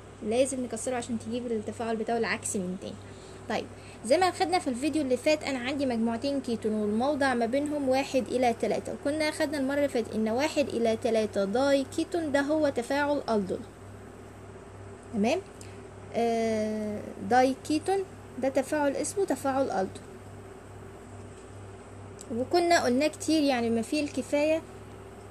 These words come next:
ان بنكسر من جنب مجموعة الكربونيل اللي هي هنا دي، حتى لو انا مش عارف ان ده تفاعل الدول، المهم اكسر من جنب مجموعة الكربونيل. فالسؤال هنا اكسر من جنب دي او من جنب دي،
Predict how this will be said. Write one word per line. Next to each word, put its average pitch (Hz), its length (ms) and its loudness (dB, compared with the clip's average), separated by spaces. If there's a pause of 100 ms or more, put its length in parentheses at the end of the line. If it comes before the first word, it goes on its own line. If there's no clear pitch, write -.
(1500)
ان 262 180 8
بنكسر 302 440 6
من 240 220 2
جنب 294 200 4
مجموعة 254 460 0
الكربونيل 220 600 -2 (240)
اللي 220 160 0
هي 247 280 2
هنا 226 120 2
دي، 196 140 -2 (680)
حتى 349 200 4
لو 330 80 4
انا 330 140 2
مش 330 160 -2
عارف 262 340 2
ان 240 60 2
ده 240 140 2
تفاعل 269 440 0
الدول، 247 360 2
المهم 262 320 2
اكسر 277 360 0
من 233 180 2
جنب 247 140 2
مجموعة 240 360 2
الكربونيل. 208 480 -2 (340)
فالسؤال 302 460 2
هنا 247 300 2
اكسر 294 260 2
من 262 200 4
جنب 262 220 6
دي 220 220 4
او 214 40 0
من 214 220 2
جنب 262 200 4
دي، 285 200 4